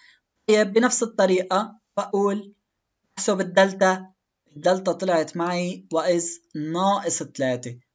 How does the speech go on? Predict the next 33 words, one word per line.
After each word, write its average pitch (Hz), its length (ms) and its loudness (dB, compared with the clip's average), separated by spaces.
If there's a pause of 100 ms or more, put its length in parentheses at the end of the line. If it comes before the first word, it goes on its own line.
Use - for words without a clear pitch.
(120)
طلعت 151 340 -4
معي 170 420 -2
أصغر 190 440 0
من 147 120 0
الصفر، 196 520 -2 (260)
يعني 190 340 4
منروح 185 380 -4
للحالة 175 680 2 (300)
الثالثة 170 720 2 (200)
اللي 143 280 -4
هي 185 200 -2
بيكون 240 560 -2 (560)
نفس 220 640 0
إشارته. 135 580 -2 (180)
برسم 208 320 -2
الجدول، 147 560 -2 (160)
هون 180 220 -2
إكس، 190 560 -4
هون 185 140 -2
اف 190 280 -8
إكس، 160 360 -8
من 160 180 -4
ناقص 190 340 -2
لا 185 80 0
نهاية 185 320 0
للزائد 175 440 -2
لا 175 120 0
نهاية، 151 460 -6
ما 160 180 -4
عندي 196 420 2
ولا 254 240 8
جذر 147 380 -2
هون، 214 340 0